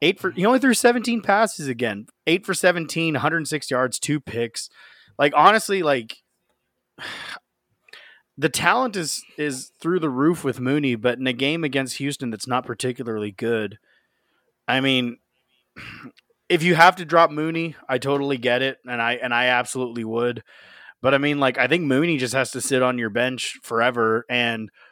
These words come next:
Cole Kmet can go right back to the waiver wire, and I wouldn't even look, even if, even if Kmet has, like, a game where he goes five for fifty and a touchdown,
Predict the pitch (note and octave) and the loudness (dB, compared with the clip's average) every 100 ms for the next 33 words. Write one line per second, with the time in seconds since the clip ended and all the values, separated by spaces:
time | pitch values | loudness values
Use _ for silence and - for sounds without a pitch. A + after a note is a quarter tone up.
0 | _ - D#3+ E3 C#3+ D3 C3+ B2 A#2+ A2+ | _ 2 2 4 2 2 0 -2 0 2
1 | B2 A#2 A#2+ A#2 A2 A2 A2 A2 G#2+ G#2 | 0 0 -2 -2 -4 0 0 2 2 2
2 | G2+ G2 G#2 - B2 A2+ G#2+ G#2 - _ | 0 -4 -8 -10 -4 -4 -4 -10 -14 _
3 | _ _ _ _ A#2+ C3+ C#3 C3 B2 A#2 | _ _ _ _ 2 4 4 0 0 0
4 | A#2 - - F3+ A3 A3 F3 F#3 G#3+ F#3 | 0 -2 -4 0 2 2 0 0 0 -4
5 | - D#3 D#3+ - C3+ C#3+ D3 C3 B2 C3 | -4 -2 -2 -2 -2 0 -2 -6 -4 -4
6 | B2+ B2+ B2+ A2+ B2 B2 A2+ - B2+ B2+ | -2 -2 -2 2 2 2 -2 -6 -6 -6
7 | A2+ G2+ A#2+ - B2+ B2+ | -8 -6 -6 -2 -2 -2